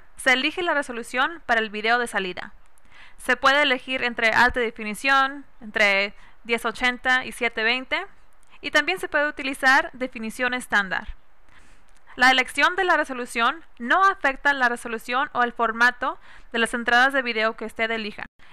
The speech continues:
Esto solamente afectará el video de salida de three play. Y una vez que haya llenado toda la información requerida, es tiempo de crear la sesión. Dentro de la página de la sesión,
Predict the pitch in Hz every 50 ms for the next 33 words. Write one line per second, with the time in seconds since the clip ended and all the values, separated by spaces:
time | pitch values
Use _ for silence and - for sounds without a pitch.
0 | - - 247 277 - 311 - - 320 320 359 403 381 349 330 330 370 349 - 320
1 | - 247 233 226 233 294 339 - - 240 233 226 226 214 226 233 247 262 262 -
2 | 240 220 214 220 233 240 226 214 - 277 311 311 - - 202 165 - 202 - -
3 | - - - - - - - - - - - - - - - - - - - -
4 | 269 269 294 311 370 403 403 339 311 311 311 320 311 - - - - 254 240 247
5 | 254 269 285 285 285 285 269 254 240 240 240 240 240 - - 269 269 294 320 349
6 | 359 349 339 311 320 269 254 240 - - 247 247 254 247 - 226 214 208 214 208
7 | 214 226 277 - - - - - - - - 277 294 - - - 294 311 330 320
8 | 359 359 349 339 - 240 233 247 277 285 294 311 - 311 311 - - 269 220 -
9 | 143 202 185 - - - - - - - - - - - - - - - - -
10 | - - - - - - - - - - - - - - - 269 269 277 285 277
11 | 269 262 - - 320 330 - - 427 403 381 349 311 277 - 254 247 - - 226
12 | 220 247 294 294